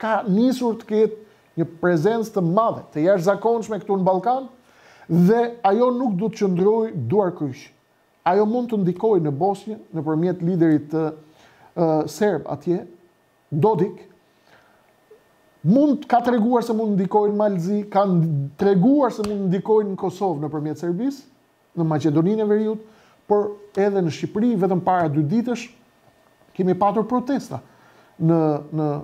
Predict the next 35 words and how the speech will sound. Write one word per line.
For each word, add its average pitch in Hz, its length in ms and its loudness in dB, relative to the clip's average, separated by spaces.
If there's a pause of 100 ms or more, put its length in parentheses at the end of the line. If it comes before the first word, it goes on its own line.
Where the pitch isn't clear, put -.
(500)
në 156 120 2 (180)
shtetin 170 360 0
fqin, 233 340 -4
në 160 120 2
Greqi, 143 300 0 (520)
ku 220 220 0 (580)
një 180 120 2 (100)
pjesë 240 480 2
e 185 140 2 (100)
protestuesve 185 720 0
përballë 165 460 0 (360)
parlamentit 160 540 0
grek, 196 360 -2
ë, 160 200 -4 (160)
kanë 185 180 0
nisur 208 300 -4
të - 100 -20
kërkojnë 190 460 0
aneksimin 175 480 0
e 214 80 4
jugut 240 240 2
të - 80 -2
Shqipërisë, 285 360 2
për - 140 -8
shembull. - 400 -16 (260)
Ë, 180 140 2 (380)
pra, 277 180 2 (180)
dua 240 400 2
të 254 200 -6
them 233 320 2
me 170 120 0
këtë 190 240 0 (380)
që 180 140 0 (180)
të 175 140 2 (100)
gjitha 294 340 4